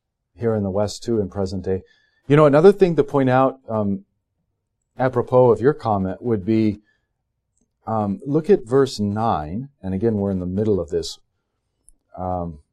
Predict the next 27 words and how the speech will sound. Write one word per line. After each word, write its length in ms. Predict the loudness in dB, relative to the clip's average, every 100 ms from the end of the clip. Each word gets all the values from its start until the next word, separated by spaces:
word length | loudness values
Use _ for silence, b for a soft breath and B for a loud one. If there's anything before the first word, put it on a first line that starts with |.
| -2
oh, 120 | 0
no, 140 | 2
excuse 340 | -2 -2 -4 -4
me. 80 | -6
It's 120 | -8
the 100 | -6
end 120 | -4
of 80 | -2
verse 220 | -4 -6 -8
eight. 280 | -10 -10
"Do 140 | -6 -2
not 280 | 0 -2 0
harden 280 | 0 2
your 120 | 0 -4
hearts 360 | -2 -2 -2 -4
as 220 | -2 0
in 80 | -2
the 80 | 0
rebellion 640 | 0 2 0 0 -2 -8 _ _ _
on 180 | -4 0
the 80 | 0
day 280 | 4 4 4
of 200 | 0 _
testing 720 | -10 -6 -6 -4 -2 -2 -4
in 160 | -4 -2
the 80 |
wilderness." 800 | 0 0 0 -2 -6 -12 -20 -20